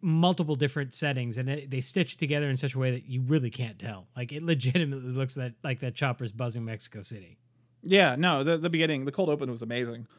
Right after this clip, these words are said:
Speaker 2: Yeah, it takes place during, like, the Day of the Dead, I think, is, is what, what's supposed to be going on there.
Speaker 1: Yes,
Speaker 2: And
Speaker 1: in Mexico City. And the funny thing is, like,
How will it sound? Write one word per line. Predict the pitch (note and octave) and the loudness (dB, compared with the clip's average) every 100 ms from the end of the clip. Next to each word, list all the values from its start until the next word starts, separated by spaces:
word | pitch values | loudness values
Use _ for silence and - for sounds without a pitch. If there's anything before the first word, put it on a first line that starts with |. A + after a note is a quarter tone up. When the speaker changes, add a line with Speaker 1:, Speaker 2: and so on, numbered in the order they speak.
| _ _ _ - | _ _ _ 2
Speaker 2:
Yeah, | E3 | 4
it | |
takes | F#3 G3+ | 4 4
place | G#3 G3 | 6 6
during, | - E3 E3 D#3 | 4 2 4 2
like, | C#3+ C3+ | 0 -2
the | D3 | 0
Day | D3 | 2
of | C3+ | 2
the | |
Dead, | A#2+ A#2+ | 2 0
I | C#3+ | 0
think, | D3+ F#3 F#3+ - _ - | 0 0 -2 -8 _ -10
is, | D3 C#3+ - | -6 -6 -4
is | C#3 C3+ - | -4 -4 -6
what, | C#3 - | -8 -8
what's | D3 C3+ | -6 -6
supposed | - C#3 - | -4 -6 -4
to | |
be | C#3 | -4
going | B2 B2+ | -2 -4
on | A#2+ B2+ | -4 -2
there. | C#3 D3+ - _ _ _ - | -2 -4 -10 _ _ _ 4
Speaker 1:
Yes, | D3 C3+ C3 | 6 6 4
Speaker 2:
And | D3+ | 2
Speaker 1:
in | |
Mexico | D#3+ D#3 D#3+ D#3 | 2 0 0 0
City. | C3+ D#3 C#3+ C3+ | 2 4 4 2
And | C3 C3 C3+ | 2 0 2
the | C#3+ | 0
funny | C3+ G3 | 4 6
thing | F#3+ F#3+ | 6 6
is, | E3 | 4
like, | D#3+ D3+ | 4 2